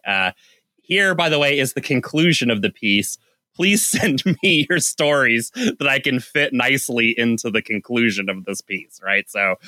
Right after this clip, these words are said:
I've given you the first and last paragraph. You guys just fill in the middle. And, uh, his sort of conclusion is this, right? He tweets, "Many young conservatives can point to a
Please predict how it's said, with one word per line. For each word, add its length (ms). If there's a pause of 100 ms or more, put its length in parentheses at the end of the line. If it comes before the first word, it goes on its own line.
(240)
I've 180
given 220
you 120
the 160
first 360
and 100
last 340
paragraph. 680
You 160
guys 360
just 300
fill 200
in 140
the 60
middle. 420 (520)
And, 440 (540)
uh, 240
his 280
sort 220
of 120
conclusion 680
is 140 (120)
this, 380
right? 320
He 120
tweets, 340 (720)
"Many 200
young 280
conservatives 720
can 180
point 380
to 200
a 280